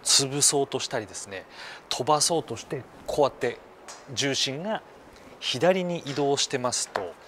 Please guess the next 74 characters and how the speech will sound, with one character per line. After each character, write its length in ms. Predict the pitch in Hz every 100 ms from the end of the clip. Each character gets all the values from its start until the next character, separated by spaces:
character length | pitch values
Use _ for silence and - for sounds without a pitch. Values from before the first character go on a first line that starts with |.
| - - - -
最 400 | - - 240 240
初 160 | - 233
の 160 | 220
重 220 | 180 202
心 240 | 185 196 185
が 100 | 185
こ 140 | -
こ 100 | 185
に 120 | 180 170
対 260 | 180 135
し 160 | - -
て 220 | 185 160
打 100 | 175
つ 140 | -
時 280 | - 127 -
に 240 | 170 202 143 - - - -
こ 200 | - 139
う 40 |
な 100 | 123
り 100 | 117
ま 140 | 113 107
す 200 | - - -
ん 20 |
で、 260 | 123 117 95 -
折 220 | 240 285
り 60 |
際 300 | 262 254 240
に 220 | 233 226 -
当 80 | 175
た 220 | - 180
る 160 | 180
よ 160 | 170 143
う 40 |
な 140 | 110 98
イ 120 | 117
メ 220 | 123 113
ー 40 | 107
ジ 160 | - - - - -
な 100 | 101
の 140 | 95
で、 220 | 202 190 127
ロ 140 | 131
フ 120 | -
ト 180 | - 143
が 220 | 170 208 - - - - -
立 160 | - -
ち 160 | - 143
ま 160 | 117 113
す。 180 | - -
そ 200 | - 226
れ 120 | 254
で 160 | 294
上 160 | 269 135
が 120 | 120
ら 80 | 131
な 140 | 131 120
く 100 | 123
な 100 | 120
っ 40 |
て 200 | - 160
る 140 | 240
と 240 | - - 120
い 100 | 110
う 80 | 104
理 120 | 110
由 120 | 107
が 80 | 151
ま 140 | 147
ず 120 | 135 -
一 260 | - 117
つ 140 | - 90
で 80 |
す 120 | -
ね。 100 | -